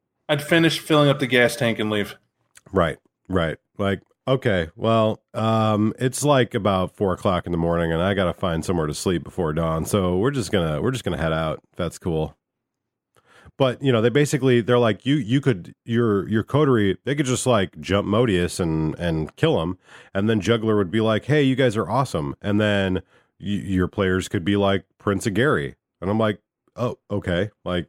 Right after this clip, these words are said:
Speaker 2: just, just like that. Just like, w-, okay.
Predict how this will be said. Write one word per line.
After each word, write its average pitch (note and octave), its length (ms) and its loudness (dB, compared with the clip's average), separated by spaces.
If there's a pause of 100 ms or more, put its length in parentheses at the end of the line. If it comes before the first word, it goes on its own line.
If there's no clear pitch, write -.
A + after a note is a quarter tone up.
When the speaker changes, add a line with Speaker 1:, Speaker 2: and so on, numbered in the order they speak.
Speaker 2:
just, - 280 -14 (100)
just D#2+ 160 -8
like F#2+ 140 2
that. G2+ 340 0
Just F#2+ 160 -6
like, G2 240 -2 (960)
w-, F2+ 200 -4 (280)
okay. G2+ 500 -2